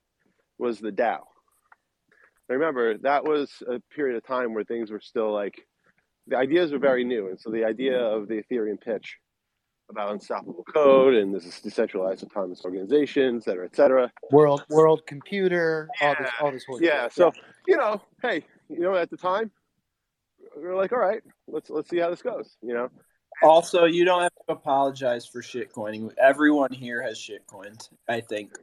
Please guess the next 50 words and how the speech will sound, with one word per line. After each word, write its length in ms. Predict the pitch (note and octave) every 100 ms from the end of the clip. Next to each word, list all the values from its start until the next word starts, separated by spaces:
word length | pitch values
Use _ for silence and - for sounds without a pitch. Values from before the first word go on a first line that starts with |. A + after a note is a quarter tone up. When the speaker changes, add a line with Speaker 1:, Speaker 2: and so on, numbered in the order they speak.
| -
Speaker 3:
and 180 | B2+ A#2
we're, 180 | A2
'cause 280 | - B2+ A2+
we're 200 | A#2 A2+
all, 220 | G#2 G2 -
we 140 | B2
all 200 | G#2+ A2
know 160 | G#2+ G#2
each 180 | G2 -
other, 200 | G2 G2
so 140 | - _ _ -
we 140 | D#3
all 160 | D#3 -
shitcoin. 440 | - G2+ - G2+
You 80 | A2
don't 120 | A2+
have 100 | G#2
to 80 | F#2+
apologize. 420 | G2 E2 D#2+ - - G3
Speaker 1:
Oh, 80 | E3
Speaker 3:
<laughs> 500 | - G3 A3+ A#3+ A3+
Speaker 1:
totally, 240 | D#3 A2+
totally, 380 | - E3+ A#2 G2
totally. 400 | D3+ C#3 A2 C3
Yeah, 160 | C3
yeah, 80 | C3 A2+
yeah. 60 | A2
But 300 | D3 F#3 E3
yeah, 200 | D3+ A2+ _
so 80 | C#3
I, 320 | C3 B2 B2
that's 160 | B2+ D3
why 120 | D3
I 40 | B2+
say 260 | D3 A#2+
it, 100 | F#2
because 220 | A2 G#2
I'm 80 | G#2+
not, 200 | A2+ G2+ A#2
I'm 60 |
not, 160 | A#2+ G#2+ _
you 80 | G#2
know, 80 | F2 _ -
it 160 | B2+
is 60 | A#2+
what 140 | A2
it 160 | A2+ G#2
is. 180 | E2+ _ _ _ _ _ _ -
But, 160 | B2+
um, 380 | B2 A#2 A#2 A#2